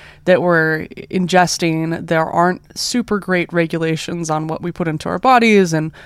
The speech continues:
what things are made from. And also the idea of having everything so, so short term is that it isn't affordable anymore to make the, the kind of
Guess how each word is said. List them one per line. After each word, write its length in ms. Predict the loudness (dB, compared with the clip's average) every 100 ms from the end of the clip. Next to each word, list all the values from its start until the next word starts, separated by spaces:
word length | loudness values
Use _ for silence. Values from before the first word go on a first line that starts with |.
| -4
what 180 | 0 0
things 240 | -2 -2
are 120 | -4
made 260 | 2 2 2
from. 480 | 2 4 4 0 -6 -12 -20 -20 _ -20 -6
And 260 | -4 -2 0
also 380 | 2 2 0
the 140 | 0 0
idea 500 | 0 0 2 0 -2
of 480 | -2 -2 -4 -12 _ _ _ _ -4
having 400 | 2 2 4 2
everything 440 | 2 0 0 -2
so, 280 | -4 -4 -4
so 320 | -2 0 0
short 380 | -2 -4 -6 -6
term 520 | -2 2 2 0 -4 -12 -20 -6
is 140 | -4 0
that 160 | 0
it 120 | 0 -8 -2
isn't 340 | 0 0 -2
affordable 720 | -4 -6 0 2 2 0 -2 -2
anymore 800 | -2 0 0 2 4 4 4 4
to 160 | 0 -4
make 440 | 0 0 -2 -2
the, 240 | -4 -4 -4
the 80 | -8
kind 300 | -4 -2 0
of 200 | -4